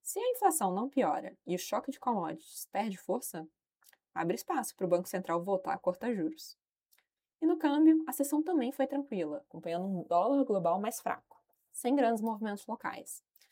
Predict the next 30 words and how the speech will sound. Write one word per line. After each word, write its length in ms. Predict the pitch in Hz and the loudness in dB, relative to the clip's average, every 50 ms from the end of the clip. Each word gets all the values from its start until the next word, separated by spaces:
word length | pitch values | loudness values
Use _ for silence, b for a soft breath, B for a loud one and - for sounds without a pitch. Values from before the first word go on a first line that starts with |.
| b b b | b b b
Mas 160 | - 202 202 208 | -2 0 0 2
a 60 | 202 | 2
grande 260 | 220 247 294 - 226 | 2 2 2 2 0
nuance 580 | 196 165 160 180 208 226 214 - - - - - - | 0 -2 -2 -2 -4 -2 -4 -6 -6 -8 -12 -14 -14
é 80 | 185 | -14
que 140 | 190 - - | -10 -6 -6
o 40 | 190 | -4
Brasil 560 | 165 190 208 226 196 170 160 180 196 208 202 - _ _ _ _ _ _ | -2 -2 -2 -2 -4 -4 -6 -6 -6 -6 -8 -12 _ _ _ _ _ _
continua 420 | - - 214 214 - 214 208 220 226 | -10 -8 -8 -8 -6 -6 -4 -4 -2
muito 400 | 220 202 196 202 214 220 - 202 | 0 0 2 2 0 0 -2 -2
dependente 480 | 185 202 - 208 190 165 165 170 - | -4 -2 -2 -2 -4 -4 -4 -6 -8
de 80 | - 175 | -12 -16
fluxo 320 | - - 175 - - - | -14 -14 -14 -14 -12 -12
externo. 420 | - - - - - 175 160 - - _ _ _ _ _ _ _ _ - | -10 -8 -8 -8 -8 -10 -12 -18 -20 _ _ _ _ _ _ _ _ -2
E 120 | 165 165 | 2 4
hoje, 360 | 185 214 220 185 170 156 - _ _ _ _ _ _ | 4 4 2 0 -2 -8 -12 _ _ _ _ _ _
com 160 | - 196 190 | -4 -2 -2
dinheiro 460 | 185 180 180 180 196 220 247 254 240 | 0 0 0 -2 -2 -2 -2 -2 -2
indo 240 | 208 175 165 165 170 | -2 -2 -4 -6 -6
pra 160 | - - 170 | -6 -6 -4
tecnologia 560 | - 175 170 - 175 170 165 165 160 - 160 | -2 -4 -4 -4 -6 -6 -6 -6 -4 -2 0
lá 240 | 156 165 180 202 196 | 0 0 0 -2 -4
fora, 480 | - - - 196 180 185 190 196 190 - _ _ _ _ _ _ _ _ | -6 -2 2 2 2 4 2 0 0 -2 _ _ _ _ _ _ _ _
faltou 440 | - - - 233 240 - - 185 180 | -12 -8 -6 -6 -6 -4 -2 -2 -2
catalisador 600 | - - 185 - 180 175 175 175 165 160 165 165 | -2 -4 -8 -4 -4 -2 -2 -2 -2 -2 -2 -4
pra 120 | 165 180 170 | -4 -6 -8
ativos 240 | 170 - 170 170 160 | -8 -8 -10 -10 -8
domésticos 500 | 170 160 160 160 160 160 - - - - _ - | -8 -8 -8 -8 -10 -12 -14 -16 -18 -18 _ -10
performarem 640 | 190 190 - - - 208 196 190 170 - 160 156 156 | -10 -10 -10 -10 -10 -8 -6 -6 -6 -6 -4 -4 -4
melhor. 340 | 165 175 165 - - - | -4 -4 -6 -8 -12 -16